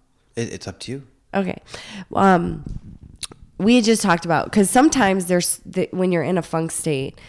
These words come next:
Speaker 2: and you're trying to, like, come out of it, it's hard to, um, to, to, to deal with it, to, to,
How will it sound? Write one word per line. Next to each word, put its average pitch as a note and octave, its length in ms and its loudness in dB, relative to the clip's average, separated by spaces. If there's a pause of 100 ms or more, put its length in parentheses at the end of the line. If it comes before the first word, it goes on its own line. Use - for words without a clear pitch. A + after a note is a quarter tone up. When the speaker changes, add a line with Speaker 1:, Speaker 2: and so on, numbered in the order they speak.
(140)
Speaker 2:
and F3 180 0
you're E3 120 4
trying F3+ 340 0
to, F3 100 0
like, D3 200 0
come E3+ 180 -2
out D3+ 200 0
of C#3+ 120 -4
it, C3+ 260 -6 (200)
it's - 180 -2
hard G#3 420 0
to, D#3+ 460 0
um, D3+ 540 0 (1400)
to, F3+ 300 0 (200)
to, F3 560 -2 (1900)
to G#3 120 6
deal A3+ 260 4
with C#3 200 4
it, E2+ 240 -4
to, E3+ 160 2
to, E3+ 240 4